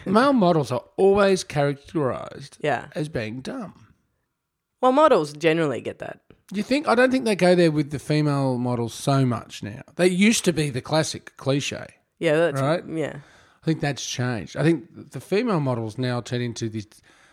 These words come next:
Speaker 1: um, well, yeah,
Speaker 2: They're all
Speaker 1: sure, I was born with the looks, but I got the brain to
Speaker 2: I'm an
Speaker 1: cash it out.
Speaker 2: entrepreneur and I'm
Speaker 1: Yeah,
Speaker 2: a
Speaker 1: yeah.
Speaker 2: Yeah, yeah, yeah.
Speaker 1: I got my own line of this, I've got a
Speaker 2: Yeah.
Speaker 1: bakery, I've got the thing, you know, and it's all, uh,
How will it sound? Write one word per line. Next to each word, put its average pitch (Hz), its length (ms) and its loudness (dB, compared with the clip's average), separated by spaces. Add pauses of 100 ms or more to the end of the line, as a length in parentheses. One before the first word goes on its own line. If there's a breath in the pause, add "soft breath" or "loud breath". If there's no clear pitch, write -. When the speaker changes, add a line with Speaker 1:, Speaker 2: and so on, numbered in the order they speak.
(440 soft breath)
Speaker 1:
um, 117 560 -2
well, 131 200 2
yeah, 147 140 0
Speaker 2:
They're 165 100 6
all 170 80 4
Speaker 1:
sure, 165 300 6
I 139 80 4
was 135 160 -2
born 185 400 4
with 160 160 0
the 135 100 -2
looks, 190 380 0
but 139 180 -2
I 131 80 0
got 123 200 -6
the 117 80 -8
brain 165 460 0
to 160 140 -2
Speaker 2:
I'm 165 120 0
an 160 80 2
Speaker 1:
cash 180 220 4
it 156 120 2
out. 143 80 2
Speaker 2:
entrepreneur 170 540 2
and 143 100 -6
I'm 147 60 -2
Speaker 1:
Yeah, 147 80 6
Speaker 2:
a 147 180 6
Speaker 1:
yeah. 120 160 -2
Speaker 2:
Yeah, 151 240 2
yeah, 139 160 -2
yeah. 135 120 -4
Speaker 1:
I 135 40 -2
got 135 160 -4
my 143 160 -2
own 139 100 0
line 139 180 0
of 123 120 -2
this, 190 320 0
I've 120 140 -4
got 113 160 -6
a 107 140 -6
Speaker 2:
Yeah. 156 200 0
Speaker 1:
bakery, 175 440 2
I've 123 140 -8
got - 200 -16
the - 80 -18
thing, 185 520 0
you 160 140 0
know, 156 280 -2
and 147 120 -4
it's 143 160 -10
all, 156 400 0
uh, 131 400 -2